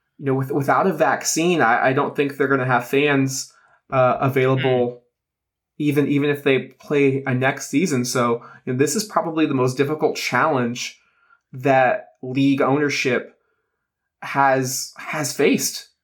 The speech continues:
Speaker 2: And there's a lot of logistics that can ruin this shit for everybody, but i-, if it happens, I'm, I'm gonna be watching. I, I think all of this will be very interesting i-, in a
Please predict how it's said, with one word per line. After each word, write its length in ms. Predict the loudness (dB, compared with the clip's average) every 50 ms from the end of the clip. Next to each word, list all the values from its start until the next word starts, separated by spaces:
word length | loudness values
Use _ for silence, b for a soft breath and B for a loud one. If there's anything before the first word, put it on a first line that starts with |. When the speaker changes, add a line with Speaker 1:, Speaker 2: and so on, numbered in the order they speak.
| _ _ _ _ _ _ _ _ _ _ _ _ _ _ _ _ _ _ _ _ _ _ _ _ _ _ _ _ _ b b b b b b _ -8
Speaker 2:
And 300 | -6 -6 -6 -8 -6 -4
there's 180 | -2 -2 0 0
a 60 | 2
lot 240 | 2 4 4 4 4
of 80 | 4
logistics 640 | 2 0 0 0 0 -2 -2 0 -2 -2 -4 -2 -6
that 80 | -6
can 160 | -6 -6 -6 -4
ruin 340 | -4 -2 -2 -2 -2 -2
this 140 | -4 -4 -4
shit 260 | -4 -4 -4 -4 0
for 80 | 2 2
everybody, 600 | 2 2 0 -4 -2 0 0 0 0 -2 -6 -8 -6
but 220 | -2 0 0 0 -2 _ _ _ _ _ _ _ _ _ _ -20 -20 _ -10
i-, 160 | -6 -4 -4 -6 -6 _
if 240 | -2 0 0 0 0
it 80 | 0 2
happens, 520 | 2 2 2 2 0 -2 -4 -4 -4 -2
I'm, 300 | 0 0 0 -2 -6 -4 -2
I'm 300 | -2 -2 -2 -4 -10 -12
gonna 260 | -6 -4 -2 -2 0 0
be 120 | 0 2
watching. 680 | 2 4 4 4 2 0 -2 -4 -6 -6 -8 -12 -20 -20 _ _ _ -20 -18 -10 -6
I, 180 | -2 -2 -2 -2
I 140 | 0 -2 -2
think 220 | 0 0 -2 -2 2
all 300 | 2 2 2 2 0 -2
of 80 | -2 -2
this 240 | -4 -4 -4 -8 -10
will 100 | -12 -10
be 140 | -10 -12
very 400 | -6 -2 0 2 2 2 2 0 -6
interesting 760 | -12 -12 -6 -4 -2 -2 -2 -4 -6 -6 -6 -6 -6 -10 -16 _ _ _ _ _ _ _ _ _ _ _ _ -8
i-, 40 | -8
in 380 | -6 -6 -6 -6 -6 -4 -2
a 220 | 0 0 0 0